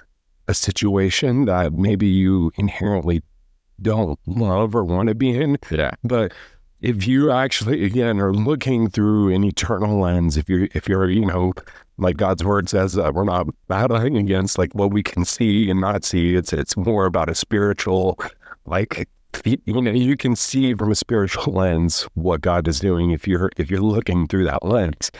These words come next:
Speaker 2: Right.
Speaker 1: Um, but I think, uh, for me, like, not, not ever wanting to be on the stage. Um, when I was growing up, my mom was always having me, like, sing at church, and,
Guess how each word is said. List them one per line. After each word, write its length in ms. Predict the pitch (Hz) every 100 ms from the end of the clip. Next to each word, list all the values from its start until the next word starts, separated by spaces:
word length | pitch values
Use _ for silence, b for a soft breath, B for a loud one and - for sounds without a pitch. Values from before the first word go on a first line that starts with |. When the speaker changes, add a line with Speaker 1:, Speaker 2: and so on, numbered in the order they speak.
| -
Speaker 2:
Right. 240 | 101 95 - -
Speaker 1:
Um, 420 | 110 113 107 98 - b b b b _
but 260 | 131 139 123 - _ _
I 100 | 123
think, 420 | 127 139 123 - - _ _ _
uh, 500 | - 101 104 95 87 80
for 200 | - 110
me, 260 | 127 127
like, 400 | 113 120 104 - _ _ _ _ _ 107
not, 420 | 113 127 123 147 _ _
not 320 | 107 120 143
ever 240 | 160 113 135
wanting 520 | 104 92 92 120 120
to 120 | 107
be 180 | 110 104
on 160 | 95 95
the 100 | 87
stage. 760 | - 101 95 101 101 - - - _
Um, 680 | 90 87 87 85 87 82 87 - _ -
when 220 | 85 95
I 60 |
was 140 | 95 82
growing 320 | 101 98 98
up, 180 | 104 90
my 120 | 87
mom 300 | 90 85 87
was 140 | 80
always 200 | 87 90
having 240 | 80 87 87
me, 140 | 95
like, 180 | 85 76
sing 300 | - 107 107
at 80 | 87
church, 580 | - 117 107 101 92 107
and, 340 | 87 85